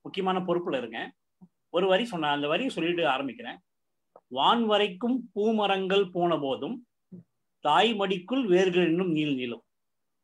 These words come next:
இப்ப ஸ்வீடன்ல இருக்க அசோகனுக்கும் நார்வேல இருக்க இங்கர்சாலுக்கும் ஹாங்காங்ல இருக்க சித்ராவுக்கும், அஹ், ஒரிசா மாதிரி பல நாடுகள் சுத்திட்டு இருக்க எனக்கும் தாய் மடிக்குள் வேர்கள் இன்னும் நீள் நீளும்.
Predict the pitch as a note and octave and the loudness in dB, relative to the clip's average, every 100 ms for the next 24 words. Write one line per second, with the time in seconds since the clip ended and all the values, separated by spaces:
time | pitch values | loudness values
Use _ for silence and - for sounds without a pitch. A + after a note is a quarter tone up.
0 | _ _ _ _ C3 A#2+ F3+ G3 G3 F#3 | _ _ _ _ -8 -2 2 4 4 4
1 | F3 D#3+ D#3 D3+ F#3+ F3 F3 E3+ D#3+ F#3 | 2 2 0 2 0 2 0 -2 -2 0
2 | A3 G#3+ F3+ D#3+ D3+ D#3+ F#3 F#3 F3 E3+ | 2 2 0 0 0 2 2 2 0 0
3 | D#3+ D3+ F3 F3 D#3+ D3+ C#3+ F#3 F#3 E3+ | -2 -2 -2 -2 -2 -2 -2 -4 -2 0
4 | E3 F3+ F3+ F3 D#3+ C#3+ D3 D3+ C#3+ F3 | 0 0 -2 0 -4 -4 -8 -10 -2 2
5 | D#3+ D3+ F#3+ A#3+ - _ _ - C#3+ D3 | 2 0 -6 -6 -10 _ _ -8 -4 0
6 | F#3 G3 F#3+ F3 F3+ F3 E3 E3 F3 F3 | 0 0 0 2 0 0 0 0 0 0
7 | E3+ D3+ E3+ D#3+ C#3+ C#3+ G3+ F3+ A#2+ D#3 | -4 -4 -4 -4 -4 -4 -4 -4 -6 -6
8 | C4+ _ _ _ _ _ _ _ - F3 | -8 _ _ _ _ _ _ _ 0 2
9 | B3 A#3 G#3+ F#3 C4+ A3+ A3 G#3 G3 F3+ | 2 0 -2 -4 0 2 2 0 -2 -2
10 | D#3+ D#3 B2 A#2 | 0 -2 -4 -10